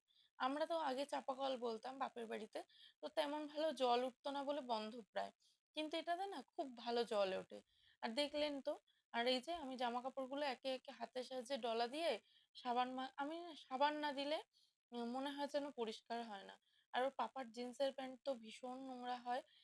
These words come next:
ধুলোবালি জমে থাকে, তো সেগুলোকে আবার ব্রাশ দিয়ে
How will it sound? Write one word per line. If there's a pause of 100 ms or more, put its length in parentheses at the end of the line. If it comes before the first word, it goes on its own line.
(180)
ধুলোবালি
জমে
থাকে,
তো
সেগুলোকে
আবার
ব্রাশ (100)
দিয়ে